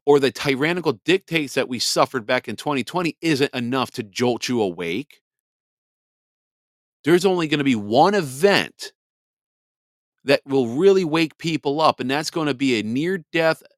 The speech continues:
earth-shattering event that's gonna seem like a nuclear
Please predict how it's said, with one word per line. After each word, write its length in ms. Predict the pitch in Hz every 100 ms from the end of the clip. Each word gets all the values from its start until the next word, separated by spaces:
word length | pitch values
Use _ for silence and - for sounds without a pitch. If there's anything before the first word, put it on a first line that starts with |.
| _ _ _ _ _ _ _ -
earth-shattering 800 | 175 196 - - 165 165 160 147
event 640 | 113 - 143 120 90 - _ _ _ _ _ _ _ -
that's 200 | 123 -
gonna 180 | 147 127
seem 300 | - 165 165
like 160 | 143
a 80 | 110
nuclear 840 | 117 156 185 180 180 170 165 156